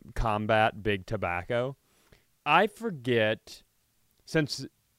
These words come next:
i-, isn't it weird now, 'cause you remember when you started stand-up, you could smoke indoors still.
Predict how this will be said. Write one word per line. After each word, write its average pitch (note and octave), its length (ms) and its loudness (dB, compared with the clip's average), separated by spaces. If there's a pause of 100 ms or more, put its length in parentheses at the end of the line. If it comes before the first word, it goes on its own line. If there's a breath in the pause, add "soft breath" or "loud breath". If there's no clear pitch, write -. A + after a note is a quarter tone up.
(480)
i-, A#2+ 160 -14
isn't G3 280 0
it C4 180 -4
weird C#3+ 460 0
now, C3 120 -6 (100)
'cause C3+ 180 -10
you G3 100 -2
remember D3 300 0
when B2+ 120 0
you F3 100 -4
started D3 440 0
stand-up, A2+ 420 -2
you A#2 120 -6
could - 160 -8
smoke A2 320 -4
indoors F2+ 420 -8
still. - 320 -18